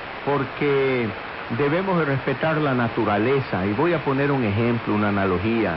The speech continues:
Cuando un padre de familia tiene su casa en orden, tiene su comedor en orden, su dormitorio en orden, tiene su pequeño televisor, la cocina, el refrigerador,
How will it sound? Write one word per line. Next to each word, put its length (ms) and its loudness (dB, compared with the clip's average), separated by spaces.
Cuando 260 0
un 80 0
padre 400 0
de 100 2
familia 640 0
tiene 240 0
su 220 -4
casa 320 0
en 120 2
orden, 460 0
tiene 240 0
su 160 -4
comedor 420 2
en 160 0
orden, 500 0
su 80 0
dormitorio 640 0
en 100 0
orden, 400 0
tiene 260 -2
su 140 -2
pequeño 480 0
televisor, 760 0
la 140 2
cocina, 560 0
el 120 0
refrigerador, 720 0